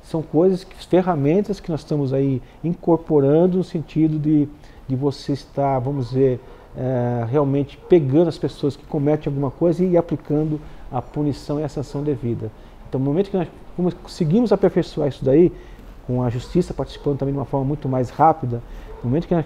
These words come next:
conseguimos aperfeiçoar isso daí, nós vamos tá, vamos dizer, dando um grande passo que, do que aconteceu, por exemplo, na Inglaterra, que eles conseguiram fazer com que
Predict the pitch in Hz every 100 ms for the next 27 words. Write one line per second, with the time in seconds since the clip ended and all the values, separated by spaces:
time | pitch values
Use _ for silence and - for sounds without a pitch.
0 | - 147 - 139 180 160 156 156 147 135
1 | 143 135 131 123 147 135 151 139 - -
2 | - - - - 143 147 139 127 156 127
3 | 127 151 135 147 143 170 143 139 220 233
4 | - 156 170 170 - 156 - 147 147 170
5 | 170 151 170 147 147 151 151 151 - 131
6 | 117 117 - - - - - 127 - 165
7 | - 117 151 190 139 - 123 139 131 -
8 | 131 127